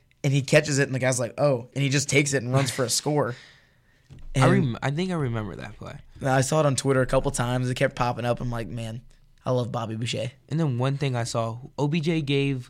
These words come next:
Speaker 2: Tom Brady goat
Speaker 1: Goat
Speaker 2: cleat-,
Speaker 1: hair cleats.
Speaker 2: goat hair cleats. But there was this tweet, like, of Tom Brady, like, he just get, gets the cleats, walks away, and, like, it was just, like, photoshopped of him throwing them in the trash.
Speaker 1: A lot of people in the comments thought it was real.
Speaker 2: And it was,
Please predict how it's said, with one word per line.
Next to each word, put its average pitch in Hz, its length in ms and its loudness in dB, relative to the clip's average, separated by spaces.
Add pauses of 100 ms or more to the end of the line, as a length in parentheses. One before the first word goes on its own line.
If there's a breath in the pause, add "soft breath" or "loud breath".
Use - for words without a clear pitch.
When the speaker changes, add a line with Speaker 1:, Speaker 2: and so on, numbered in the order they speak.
(160)
Speaker 2:
Tom 147 260 -2
Brady 135 320 0
goat 123 480 0
Speaker 1:
Goat 139 240 6
Speaker 2:
cleat-, - 80 0
Speaker 1:
hair 135 420 4
cleats. 123 440 -4
Speaker 2:
goat 123 220 2
hair 131 180 0
cleats. 120 400 -6 (260 loud breath)
But 165 160 2
there 175 120 6
was 175 140 2
this 165 140 2
tweet, 151 380 -2
like, 123 220 0
of 131 120 -4
Tom 139 300 0
Brady, 139 380 0 (260 soft breath)
like, 139 300 -4
he 156 160 0
just 151 340 -6
get, 147 300 0
gets 147 200 -4
the 147 120 -6
cleats, 151 340 -4
walks 139 320 0
away, 143 460 -4 (240 loud breath)
and, 147 180 0
like, 147 160 2
it 151 80 0
was 156 140 0
just, 143 160 -2
like, 135 100 -2
photoshopped 123 640 -4
of 120 80 -4
him 127 180 -2
throwing 123 300 -2
them 120 140 -6
in 113 40 -6
the 113 80 -6
trash. 107 500 -10
Speaker 1:
A 147 40 6
lot 139 320 6
of 185 60 0
people 165 220 2
in 151 60 4
the 131 60 2
comments 135 300 0
thought 123 140 0
it 123 40 0
was 95 140 -8
real. 110 340 -6
Speaker 2:
And 170 140 0
it 175 40 2
was, - 400 0